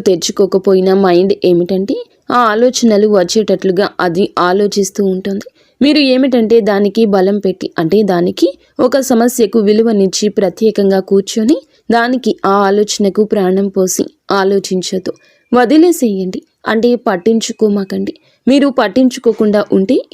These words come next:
ఎలా పట్టించుకోకుండా ఉంటామా అని చెప్పేసి సందేహం కూడా కలగొచ్చు. మీరు చేయాల్సింది ఏమిటంటే ఆ విషయం, మైండ్ ఏమిటంటే చిన్నపిల్లల కన్నా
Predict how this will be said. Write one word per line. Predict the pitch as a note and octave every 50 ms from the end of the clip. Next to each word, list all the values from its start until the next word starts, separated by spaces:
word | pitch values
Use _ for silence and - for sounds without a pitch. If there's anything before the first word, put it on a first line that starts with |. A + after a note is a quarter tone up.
| G#3 A3
ఎలా | G#3 A3+ B3 B3 -
పట్టించుకోకుండా | A3+ G3 - A3+ A3 A3 - - - G#3+ G3+ G3+ G#3 G3+ G3+ G#3 G#3 - - _ - G3
ఉంటామా | G3+ G#3+ A3 - B3 A#3 A3 A3 A3 G#3+ - -
అని | F#3 F#3 F3+ -
చెప్పేసి | F#3+ - - G3 F#3+ F#3+ - E3+ D#3+ - _ _ _ _ - -
సందేహం | C#4 A#3 A#3 A#3 C#4 B3 B3 A#3+ A3+ - G#3+
కూడా | G3+ F#3+ G3 F#3+ -
కలగొచ్చు. | G3 F#3+ G3 F#3+ G3+ G3 - - - - _ _ _ _ _ _ -
మీరు | A#3+ C#4 C4+ C4+ C4+ - C#4+
చేయాల్సింది | A#3+ A#3+ C4+ D4+ D4 C#4+ - D4 C4+ B3+ A#3+ G#3+ G3
ఏమిటంటే | G3 G#3 G3 G#3+ G3+ G3+ G#3 - C#5 C#5 - _ _ _ - - B3
ఆ | C4+ B3
విషయం, | B3 A#3+ A3 - C#4+ C#4 B3 A3 - - _ - G3+
మైండ్ | G#3 G#3 G#3+ A#3+ A#3 A3 - - F#3
ఏమిటంటే | G3 G3 G#3 G3+ G#3+ A3 A3 A3+ - F#4 C#5+ D5 C5 -
చిన్నపిల్లల | - C#4 A#3+ A#3+ B3 A3+ A#3+ A3 A3 G#3+ G#3 G3+ G3+ G#3
కన్నా | F#3+ F#3+ F#3+